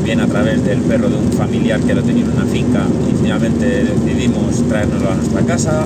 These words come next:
Mil, mil opciones. O tenemos un perro de guarda, eh, porque hemos tenido un susto y no queremos esperar desde que el cachorro sea cachorro hasta que crezca y pueda cumplir un poquito la función. Hay mil motivos por los cuales, pues, puede que a nuestras vidas llegue un perro no tan cachorro.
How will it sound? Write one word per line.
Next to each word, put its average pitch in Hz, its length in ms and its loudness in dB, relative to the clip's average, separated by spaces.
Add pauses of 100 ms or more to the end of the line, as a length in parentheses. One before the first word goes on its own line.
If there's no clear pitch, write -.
(180)
Mil, - 220 0 (100)
mil - 140 0
opciones. - 520 0
O - 200 2 (520)
tenemos - 300 0
un - 120 0
perro 110 260 0
de 104 80 -2
guarda, 117 560 0 (440)
eh, 110 140 0
porque - 160 -2
hemos - 160 0
tenido - 200 -2
un 107 60 -2
susto - 280 0
y - 40 -2
no - 140 -2
queremos - 300 0
esperar 110 320 -2 (280)
desde - 160 0
que - 100 -2
el - 60 -2
cachorro - 360 0
sea - 180 -2
cachorro 113 400 -2
hasta 113 200 -2
que - 140 0
crezca - 380 0
y - 60 0
pueda 113 260 0
cumplir - 300 0
un - 80 2
poquito - 300 0
la - 40 0
función. - 400 0 (520)
Hay - 100 0
mil 190 120 -2
motivos 175 360 0
por - 160 -2
los - 120 0
cuales, - 360 0 (220)
pues, - 140 -4 (120)
puede 127 180 0
que - 80 -2
a 113 40 0
nuestras 117 260 -2
vidas - 300 0 (380)
llegue 120 140 0
un 120 160 0
perro 131 280 0 (600)
no 170 140 0
tan - 200 -2
cachorro. - 500 0